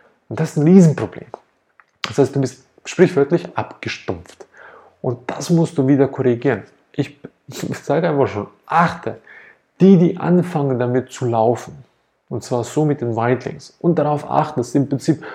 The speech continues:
vorne die Stoßdämpfer nutzen, dass sie im Prinzip immer schön vorne au-, auf dem Boden auftreten, ne? Mit, mit dem vorderen Bereich des Fußbetes und nicht mit dem hinteren Bereich des Fußbetes. Die werden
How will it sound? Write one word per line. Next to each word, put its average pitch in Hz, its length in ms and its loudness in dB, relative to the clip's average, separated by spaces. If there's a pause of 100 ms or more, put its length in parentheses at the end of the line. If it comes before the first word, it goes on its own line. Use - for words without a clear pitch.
(120)
vorne 160 520 0
die 156 120 6
Stoßdämpfer 143 720 2
nutzen, 107 240 -6
dass 120 100 -8
sie - 60 -2
im 165 180 2
Prinzip - 500 -4
immer 180 460 6
schön 170 460 0 (280)
vorne 170 1080 2 (960)
au-, 135 360 -2
auf - 220 -10
dem 135 140 -4
Boden 165 480 2
auftreten, 113 800 -6
ne? 143 180 -6
Mit, 135 220 -8
mit 131 200 -4
dem 139 80 -2
vorderen 165 480 2
Bereich 113 380 -2
des 120 160 -8
Fußbetes 117 880 -4 (320)
und 139 80 0
nicht 165 180 4
mit 170 140 0
dem 135 100 0
hinteren 151 380 2
Bereich 110 220 -4
des 107 100 -8
Fußbetes. 117 520 -4 (760)
Die 110 200 -4
werden 143 560 -2